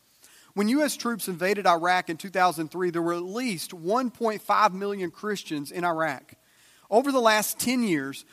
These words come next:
but significantly in the last few months, with the emergence of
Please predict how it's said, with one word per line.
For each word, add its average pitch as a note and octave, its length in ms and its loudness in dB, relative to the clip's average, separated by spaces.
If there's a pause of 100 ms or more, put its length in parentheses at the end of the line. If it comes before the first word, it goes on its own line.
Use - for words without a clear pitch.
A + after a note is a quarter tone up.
(100)
but G3 140 0
significantly F#3 920 -2
in F3 120 -2
the E3 80 0
last F3+ 360 -2
few F#3+ 140 -10
months, F3 640 -2 (180)
with F#3 140 -4
the F#3+ 80 -2
emergence G3 500 -2
of F#3 120 -10